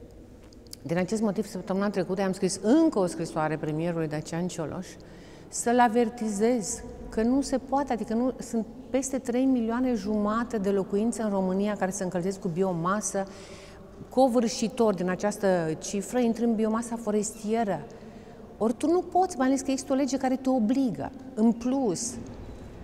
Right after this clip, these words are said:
noi de ce am gândit acest lucru? Nu numai pe, ca populația să aibă asigurare lemnul de foc, dar să se reducă tăierile ilegale, pentru că foarte multe tăieri ilegale au fost și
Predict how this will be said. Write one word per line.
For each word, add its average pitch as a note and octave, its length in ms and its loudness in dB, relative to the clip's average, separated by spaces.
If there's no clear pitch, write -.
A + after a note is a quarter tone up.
noi A#3 200 6
de A#3+ 100 8
ce B3 140 -2
am D4 140 6
gândit G#3 320 4
acest F#3 340 2
lucru? E3 320 0
Nu F3+ 100 2
numai C4+ 260 4
pe, - 140 -4
ca G#3 120 0
populația F#3+ 760 0
să - 360 2
aibă F#3+ 280 6
asigurare F#3 420 2
lemnul F3+ 220 2
de F3 80 0
foc, E3+ 220 -2
dar C4+ 100 2
să - 180 -2
se - 100 0
reducă E4 320 2
tăierile D4 420 2
ilegale, A3+ 560 0
pentru F#3+ 300 -4
că G3+ 60 -4
foarte B3 340 0
multe C4 240 2
tăieri A3+ 260 0
ilegale A3+ 320 2
au A#3+ 80 4
fost B3 380 -4
și - 80 -6